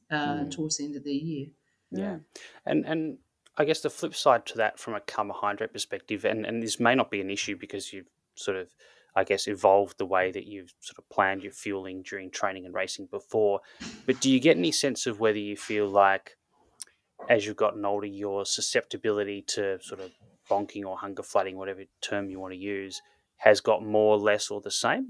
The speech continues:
Speaker 2: Or do you think because your fueling has changed over time, it's hard to kind of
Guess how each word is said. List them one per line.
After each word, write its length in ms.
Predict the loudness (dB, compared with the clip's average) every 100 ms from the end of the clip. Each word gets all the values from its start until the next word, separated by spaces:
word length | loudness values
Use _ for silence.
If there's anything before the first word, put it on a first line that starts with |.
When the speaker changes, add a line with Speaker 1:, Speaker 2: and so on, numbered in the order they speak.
| 2
Speaker 2:
Or 380 | 8 8 8 6
do 120 | 2
you 80 | -6
think 200 | -8 -8
because 360 | 6 8 8
your 120 | 4
fueling 460 | -4 -2 0 0 -4
has 140 | -4 0
changed 380 | 2 2 2
over 140 | -2 -2
time, 240 | -4 -4
it's 120 | -4
hard 260 | 0 0 -2
to 60 | -6
kind 200 | -6
of 60 | -6